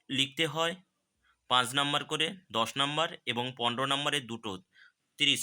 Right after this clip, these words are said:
নাম্বার ব্রড কোশ্চেন যেটা রয়েছে সিসি ওয়ান পয়েন্ট থ্রি এর জন্য।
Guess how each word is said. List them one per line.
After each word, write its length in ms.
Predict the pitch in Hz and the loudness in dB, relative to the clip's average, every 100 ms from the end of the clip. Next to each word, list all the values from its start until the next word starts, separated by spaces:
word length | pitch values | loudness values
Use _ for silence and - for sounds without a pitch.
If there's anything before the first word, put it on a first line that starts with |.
| 120 | -2
নাম্বার 220 | 104 98 98 | -2 -4 -4
ব্রড 160 | 131 127 | -2 -2
কোশ্চেন 280 | 120 101 117 110 | -6 -10 -8 -6
যেটা 260 | 104 92 104 98 | -6 -4 -6 -6
রয়েছে 340 | 98 - 92 - _ _ _ _ _ _ _ _ _ _ _ _ _ _ _ _ _ _ _ _ _ _ _ _ - - - - - _ _ _ _ | -8 -8 -14 -16 _ _ _ _ _ _ _ _ _ _ _ _ _ _ _ _ _ _ _ _ _ _ _ _ -20 -20 -20 -20 -20 _ _ _ _
সিসি 340 | - 139 131 143 | -2 -2 0 0
ওয়ান 220 | 131 120 120 | 2 0 0
পয়েন্ট 200 | 135 135 - | -2 -2 -6
থ্রি 140 | - 123 | -2 0
এর 80 | 123 117 | 0 -2
জন্য। 200 | 127 139 | -4 -4